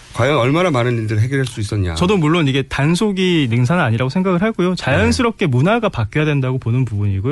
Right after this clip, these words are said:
Speaker 2: 근데 뭐 벌금을 부과하고 경찰이, 이, 경찰 인력도 낭비잖아요. 그런 차를 잡고 다닌다는 게.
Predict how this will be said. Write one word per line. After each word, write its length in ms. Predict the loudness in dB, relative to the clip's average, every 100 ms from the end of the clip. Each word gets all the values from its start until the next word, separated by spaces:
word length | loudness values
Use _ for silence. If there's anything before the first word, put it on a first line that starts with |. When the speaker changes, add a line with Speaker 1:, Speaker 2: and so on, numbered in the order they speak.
| 0
Speaker 2:
근데 60 |
뭐 100 | -2 -4 -12 -12 -6
벌금을 460 | -2 2 2 0
부과하고 920 | -2 -4 -2 0 0 0 0 0 0 -2
경찰이, 480 | -2 -2 0 0 0
이, 180 | -2 -8 -4
경찰 280 | -2 2 2
인력도 220 | 0 0
낭비잖아요. 640 | 0 2 2 0 0 -2
그런 240 | -2 -2 0
차를 200 | -2 -2
잡고 280 | -4 -6
다닌다는 480 | -4 -4 -4 -4 -6
게. 100 | -6